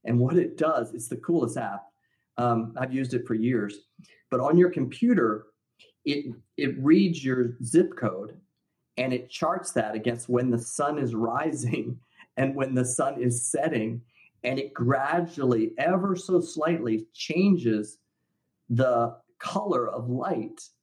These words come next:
of the computer to match what's happening to the sun outside.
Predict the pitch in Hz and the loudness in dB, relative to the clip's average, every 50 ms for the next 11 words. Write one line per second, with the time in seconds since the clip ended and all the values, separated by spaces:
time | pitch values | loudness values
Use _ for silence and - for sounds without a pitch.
0 | _ _ _ _ _ _ - 135 139 - - - 147 147 - 120 117 - 208 196 | _ _ _ _ _ _ -2 -2 -2 -2 -4 -8 -8 -6 -4 -6 -4 0 0 2
1 | 165 127 117 117 - - 123 123 131 143 143 170 156 135 135 - - - - - | 2 2 0 -2 -4 -8 -6 -6 -6 -4 -4 -4 -4 -4 -6 -10 -12 -16 -20 -20
2 | _ _ - 135 131 - - 147 135 135 135 - 135 123 120 117 117 - - 110 | _ _ -8 -8 -8 -6 -6 -4 -4 -4 -4 -4 -2 -2 -2 -2 -2 -4 -4 -4
3 | 104 - - - - 139 117 107 101 - - _ _ _ _ _ _ _ - 120 | -4 -4 -4 -4 -2 -2 -2 -2 -4 -8 -12 _ _ _ _ _ _ _ -4 -2
4 | 117 120 123 - - 123 107 98 - - | -2 -2 -4 -4 -4 -4 -4 -4 -6 -10